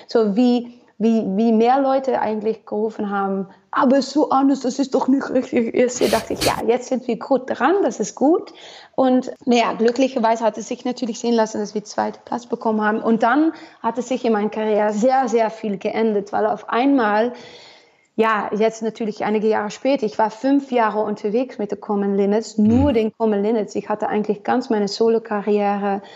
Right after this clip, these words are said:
Speaker 1: äh, äh, eigentlich auf, auf, ja, an die Seite gelegt. Und wir wussten natürlich nicht, dass das so lange, äh, ja, dauern konnte. Und wir haben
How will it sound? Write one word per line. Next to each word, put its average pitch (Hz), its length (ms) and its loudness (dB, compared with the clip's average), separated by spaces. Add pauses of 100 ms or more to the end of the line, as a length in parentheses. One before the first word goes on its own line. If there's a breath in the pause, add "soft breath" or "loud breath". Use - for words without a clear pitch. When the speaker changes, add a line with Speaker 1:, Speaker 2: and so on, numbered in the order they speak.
(360 loud breath)
Speaker 1:
äh, 196 60 0
äh, - 20 4
eigentlich 202 1300 2
auf, 190 160 -2
auf, - 340 -10
ja, 208 280 -2
an 202 160 0
die 196 80 2
Seite 233 400 0
gelegt. 202 500 2 (140)
Und 214 320 0
wir 226 140 4
wussten 233 240 0
natürlich 202 360 -2
nicht, 202 300 -2
dass 202 180 -4
das 202 300 -4
so 233 400 4
lange, 202 540 -2 (220)
äh, - 40 -8
ja, 208 580 -2 (140)
dauern 262 420 2
konnte. 214 540 0
Und 202 240 -4
wir 208 100 -2
haben 208 300 0